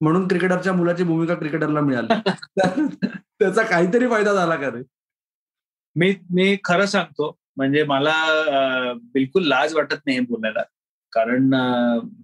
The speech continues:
Speaker 2: मी always मानतो की जे खरं असतं ते जे आहे ते आहे, सत्य सत्य आहे. आता जर मला, मी दिलखुलास सांगतो लोकांना की बाबा मला कितीही क्रिकेट खेळायला आवडत असेल, पण मला genuinely खेळता येत नाही, म्हणजे मला ते नाही आहे आत माझ्यात ते.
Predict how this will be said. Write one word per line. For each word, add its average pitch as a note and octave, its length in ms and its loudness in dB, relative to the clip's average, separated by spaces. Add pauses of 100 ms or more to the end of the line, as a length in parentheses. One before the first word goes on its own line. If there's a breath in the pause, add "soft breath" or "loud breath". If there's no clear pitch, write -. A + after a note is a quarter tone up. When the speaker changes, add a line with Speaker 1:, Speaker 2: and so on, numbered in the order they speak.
Speaker 2:
मी C3 100 4
always C#3+ 360 2
मानतो C3 340 0
की D3+ 120 -2
जे D3 220 0
खरं C3+ 200 0
असतं D3 280 -2
ते D#3 260 -2 (480)
जे C#3+ 80 0
आहे C3 260 0
ते F3+ 140 0
आहे, C3+ 240 0
सत्य - 360 -8
सत्य D3 340 -2
आहे. B2 100 2
आता C3+ 220 -2
जर C#3+ 180 0
मला, C#3+ 340 0 (380)
मी D#3 140 2 (140)
दिलखुलास E3+ 600 0
सांगतो D3 260 -2
लोकांना D3+ 320 0
की D3+ 100 -4
बाबा D#3+ 180 0
मला D#3 320 0 (340)
कितीही B2+ 360 -2
क्रिकेट E3 420 -2
खेळायला D#3+ 220 0
आवडत D3 320 -2
असेल, D#3+ 240 -4
पण F3 140 -4
मला D#3 160 0
genuinely E3+ 520 -2
खेळता D#3 360 -2
येत C#3+ 120 0 (100)
नाही, A2+ 120 -16 (100)
म्हणजे B2+ 180 -6
मला C#3+ 320 0
ते E3+ 200 -2
नाही D#3+ 420 -2
आहे A#2 160 -2
आत - 60 -2 (120)
माझ्यात A#2 220 -10
ते. - 160 -20